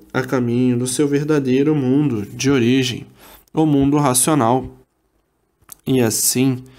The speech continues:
o bom subindo e os maus descendo. Os maus pertencendo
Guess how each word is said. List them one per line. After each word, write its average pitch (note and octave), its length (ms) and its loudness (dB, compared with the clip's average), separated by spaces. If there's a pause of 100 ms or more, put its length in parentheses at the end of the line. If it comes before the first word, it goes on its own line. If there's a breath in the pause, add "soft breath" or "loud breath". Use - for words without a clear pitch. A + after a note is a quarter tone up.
(380 loud breath)
o D#3 120 2
bom C#3 240 2
subindo C#3+ 680 0 (160)
e F3 120 2
os D#3+ 180 2
maus A2+ 260 2
descendo. A2 680 -2 (760 loud breath)
Os - 720 0
maus B2 560 2
pertencendo C3+ 1200 -2